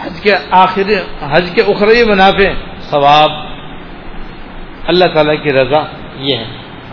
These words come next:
ثواب اور اللہ تعالیٰ کی رضا آدمی کو حاصل ہوتی ہے، اور بھئی یہ بہت بڑی نعمت ہے، یہ بہت بڑے فائدے کی چیز ہے۔ اور دنیاوی فوائد یہ ہیں کہ قربانیاں، گوشت کھانا، تجارت وغیرہ۔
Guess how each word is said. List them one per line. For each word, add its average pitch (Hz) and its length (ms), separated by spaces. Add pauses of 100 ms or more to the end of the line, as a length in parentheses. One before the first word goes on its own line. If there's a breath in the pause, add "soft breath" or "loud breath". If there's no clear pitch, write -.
(220)
ثواب 175 440
اور 180 80
اللہ 170 140
تعالیٰ 165 260
کی 160 80
رضا 151 320
آدمی 151 280
کو 143 100
حاصل 127 200
ہوتی - 340
ہے، - 60 (640)
اور 147 140
بھئی 160 200
یہ 156 220
بہت 131 260
بڑی 147 160
نعمت 123 420
ہے، 156 100 (240)
یہ 165 200
بہت 151 200
بڑے 160 220
فائدے 143 380
کی 139 140
چیز 120 240
ہے۔ 107 100 (1160)
اور 196 120
دنیاوی 214 420
فوائد 196 460
یہ 185 100
ہیں 196 100
کہ 202 200
قربانیاں، 185 560
گوشت 175 280
کھانا، 180 280 (640)
تجارت 160 360
وغیرہ۔ 160 320